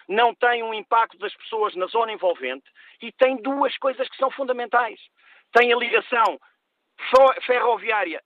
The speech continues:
já feita, com o nó, um dos principais nós do país, que é o nó do entroncamento,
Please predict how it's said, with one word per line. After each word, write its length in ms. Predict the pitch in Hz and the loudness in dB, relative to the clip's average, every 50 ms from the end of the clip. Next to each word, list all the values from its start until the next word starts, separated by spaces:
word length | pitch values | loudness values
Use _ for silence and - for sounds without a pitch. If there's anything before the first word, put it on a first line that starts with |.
| _ _ _ _ _ _ _ _ - 185 175 180 151 - - - 160 | _ _ _ _ _ _ _ _ -20 -20 -10 -2 0 0 0 0 0
já 180 | - 214 185 | -2 -2 -2
feita, 420 | - - 165 151 180 - 285 - - _ _ _ _ _ _ | 0 0 0 0 0 -2 -6 -10 -10 _ _ _ _ _ _
com 260 | - 180 185 185 170 | 0 2 2 4 4
o 20 | |
nó, 360 | 170 175 180 175 160 147 131 - _ _ _ - | 2 2 4 4 4 2 0 -4 _ _ _ -12
um 200 | 127 135 180 175 | -8 -6 -6 -6
dos 120 | 170 165 - - | -6 -8 -14 -14
principais 440 | - 180 165 - - - 170 165 - | -12 -12 -12 -8 -4 -2 -2 -2 -2
nós 220 | 170 170 160 156 - | -2 -2 -2 -2 -4
do 100 | 156 - | -8 -10
país, 240 | - 185 160 143 | -8 -6 -6 -6
que 80 | - - | -6 -6
é 40 | 151 | -6
o 60 | 143 | -2
nó 140 | 151 156 143 | -2 -2 -2
do 100 | 113 120 | -2 -4
entroncamento, 640 | 110 - 123 127 - 165 180 208 240 262 _ - | -10 -10 -10 -6 -6 -4 -4 -4 -4 -4 _ -12